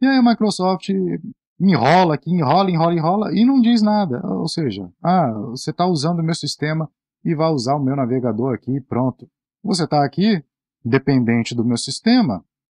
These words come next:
você tá aqui no meu cercadinho, vai usar o que eu quero que você use.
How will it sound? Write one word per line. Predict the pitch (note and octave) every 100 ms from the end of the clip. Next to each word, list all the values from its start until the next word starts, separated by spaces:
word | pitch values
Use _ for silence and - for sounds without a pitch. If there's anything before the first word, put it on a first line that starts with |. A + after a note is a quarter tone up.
| _
você | B2+ B2 C3
tá | C3+
aqui | C3+ C3+
no |
meu | C#3
cercadinho, | C#3 C#3 - F3 C3+ G3 C#4 A#3+ C3+
vai | C3+ A3
usar | C#4+ A#3+ G3
o | A#3
que | C4
eu |
quero | - A3+ A#3+ A3
que |
você | G#3+ A3 A#3
use. | G3 F#3+ D3+